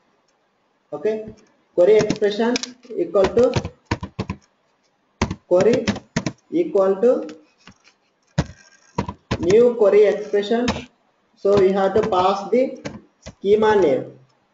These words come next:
entity name, okay, account. Okay, so next here we can write the query dot,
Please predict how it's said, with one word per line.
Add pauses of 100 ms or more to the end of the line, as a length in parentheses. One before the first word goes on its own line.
entity
name, (1000)
okay, (1080)
account. (3500)
Okay, (360)
so
next (220)
here
we
can (140)
write
the (600)
query
dot,